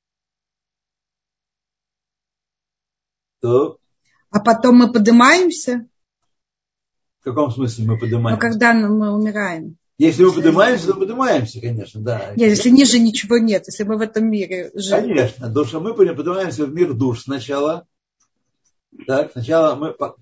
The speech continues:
Speaker 1: пережидаем, пока не придёт Машиах и не преобразует, не преобразит весь мир.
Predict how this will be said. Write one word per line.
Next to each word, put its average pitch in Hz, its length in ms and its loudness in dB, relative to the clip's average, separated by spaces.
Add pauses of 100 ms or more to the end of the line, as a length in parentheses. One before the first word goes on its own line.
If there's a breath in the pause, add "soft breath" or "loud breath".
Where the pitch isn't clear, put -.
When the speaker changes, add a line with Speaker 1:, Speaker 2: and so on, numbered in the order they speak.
Speaker 1:
пережидаем, 147 720 -2
пока 127 280 -2
не 147 100 -8
придёт 139 320 -8
Машиах 139 720 -4
и 131 120 -8
не 135 120 -8
преобразует, 139 880 0 (160)
не 139 100 -12
преобразит 143 640 -4
весь 135 260 -8
мир. 123 300 -6